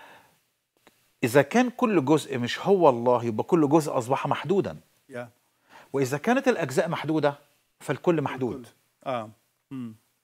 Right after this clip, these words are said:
Speaker 1: فالكل
Speaker 2: مم.
Speaker 1: محدود.
Speaker 2: مم. مم.
Speaker 1: تمام؟ عشان كده الله ليس فيه تجزئة.
Speaker 2: مم.
Speaker 1: تاني حاجة عقلي يقولها،
Speaker 2: مم.
Speaker 1: الله مفهوش،
Speaker 2: مم.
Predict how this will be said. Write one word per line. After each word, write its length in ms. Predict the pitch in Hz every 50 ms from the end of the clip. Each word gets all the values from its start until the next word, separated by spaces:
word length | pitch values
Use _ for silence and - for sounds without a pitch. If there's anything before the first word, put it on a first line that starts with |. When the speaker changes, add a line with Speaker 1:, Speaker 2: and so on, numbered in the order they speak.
| _ _ _ _ _ _ _ _ _ _ _ _
Speaker 1:
فالكل 280 | _ 135 120 - 160 151
Speaker 2:
مم. 80 | 139
Speaker 1:
محدود. 280 | 120 - - 90 78 - - -
Speaker 2:
مم. 200 | 123 117 107 101 104 _ _ _ _ -
مم. 200 | 120 110 104 104 _ _ _ _ _ _
Speaker 1:
تمام؟ 260 | 104 107 123 135 131 - - _ _
عشان 280 | 110 120 - - 143 139
كده 420 | - - 233 208 226 214 208 - - _ _
الله 420 | 139 139 143 151 175 208 214 180 - 143
ليس 320 | 156 175 180 - - 147
فيه 220 | 131 - 165 160
تجزئة. 420 | 151 - 139 120 120 131 - - - _ _ _ _ _ _
Speaker 2:
مم. 180 | 135 127 117 107 - - - - - - _ _ _
Speaker 1:
تاني 240 | 196 226 254 254
حاجة 380 | 220 - - 226 214 170 143 127
عقلي 380 | 113 135 175 - - 160 147 143
يقولها، 440 | - 135 135 131 110 - 120 110 - _ _ _ _ _ _
Speaker 2:
مم. 200 | 131 123 117 110 107 _ -
Speaker 1:
الله 640 | 139 143 151 170 208 233 214 156 143 151 156 143 - -
مفهوش، 720 | 135 123 - - - - 220 165 131 - - - - - - - - -
Speaker 2:
مم. 220 | 139 135 127 117